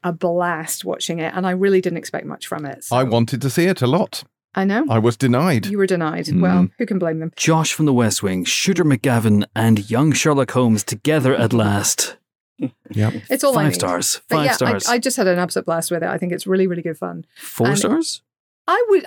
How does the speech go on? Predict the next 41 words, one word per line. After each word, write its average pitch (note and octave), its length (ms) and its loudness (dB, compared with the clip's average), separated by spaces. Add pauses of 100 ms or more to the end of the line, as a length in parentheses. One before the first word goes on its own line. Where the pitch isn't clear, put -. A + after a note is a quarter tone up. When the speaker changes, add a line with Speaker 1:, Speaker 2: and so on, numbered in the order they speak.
Speaker 1:
I E4+ 220 2
would G4 160 2
personally D4 540 0
go B3 400 2
very C4 340 0
high A#3+ 160 2
three, G3+ 240 0
low F#3+ 160 2
four, E3 300 -4
somewhere G3 280 -2
in E3 120 -2
there. D#3 80 -2
Speaker 3:
Very G2 180 4
high A#2+ 240 2
three, D3+ 260 0
low D#3+ 200 4
four E3+ 260 0
then B2 220 4
for B2 240 0
Rosaline. D3+ 580 2
Excellent - 380 0
stuff. F#3 320 0
And C3 180 2
then D3 120 2
we C#3 100 2
have C3+ 260 2
the B2+ 220 4
Sinead C3 320 2
O'Connor A#2+ 400 2
documentary, A2+ 560 2
Nothing A2+ 280 2
Compares. G#2 840 -2 (160)
Speaker 1:
Yeah, B3 400 0
uh, A3+ 220 0
so A#3 180 2
this C4 240 0
is A#3+ 320 0
directed G#3+ 540 0
by F#3+ 220 2
Catherine G3+ 440 -2
Ferguson, F#3+ 560 0